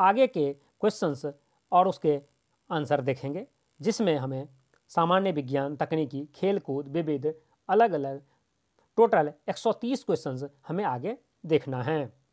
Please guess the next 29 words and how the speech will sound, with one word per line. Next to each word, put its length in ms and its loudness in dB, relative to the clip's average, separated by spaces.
और 120 2
उसके 320 -2
जो 140 0
नेक्स्ट 260 0
वीडियो 260 0
आएंगे, 380 -2
जिसमें 240 -8
हम 100 -6
हैंड 320 -2
रिटेन 340 -2
नोट, 280 -6
जो 120 0
फरवरी 420 0
दो 100 -4
हज़ार 400 0
बाईस 340 0
के 140 -6
प्रतियोगिता 480 -4
दर्पण 340 -6
का 220 -10
जो 60 -8
हैंड 320 -2
रिटेन 260 -6
नोट 220 -6
होंगे, 320 -8
वो 80 -2
लेकर 300 -4
के 100 -6
आएंगे। 320 -6